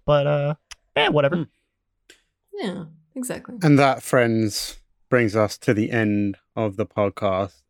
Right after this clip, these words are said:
Speaker 2: and the final, uh, podcast with Michael P. The P stands for Pino Hyam as the GameSpot employee.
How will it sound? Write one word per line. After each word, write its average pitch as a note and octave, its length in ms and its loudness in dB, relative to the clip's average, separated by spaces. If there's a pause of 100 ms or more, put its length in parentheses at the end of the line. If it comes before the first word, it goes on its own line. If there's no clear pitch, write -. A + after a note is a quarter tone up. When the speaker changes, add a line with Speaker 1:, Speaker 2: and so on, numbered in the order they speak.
Speaker 2:
and B2 280 2
the A#2+ 180 4
final, A2+ 880 0 (680)
uh, G#2 420 -4 (120)
podcast G2+ 640 -4 (140)
with G#2 500 -4
Michael A2 420 0
P. G#2 540 -2
The - 80 -6
P G#2+ 240 -4
stands G#2 300 -2
for A2+ 100 -2
Pino G#2 520 -2
Hyam G2+ 600 -2
as G#2+ 200 -2
the G#2+ 120 -2
GameSpot G#2+ 560 -2
employee. F#2+ 680 -4